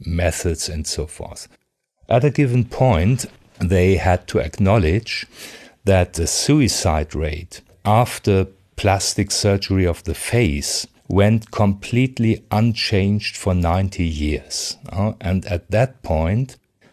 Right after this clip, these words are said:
they had to acknowledge, uh, they said, "We don't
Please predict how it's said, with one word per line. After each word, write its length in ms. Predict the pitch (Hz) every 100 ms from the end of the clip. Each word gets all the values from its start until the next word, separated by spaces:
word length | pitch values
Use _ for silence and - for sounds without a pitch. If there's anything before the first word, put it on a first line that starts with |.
| -
they 220 | 95 110
had 220 | 101 110
to 120 | -
acknowledge, 760 | 92 87 92 95 110 110 - -
uh, 140 | 98
they 200 | 87 90
said, 440 | 87 - 110 101 - -
"We 220 | 95 120
don't 400 | 110 101 104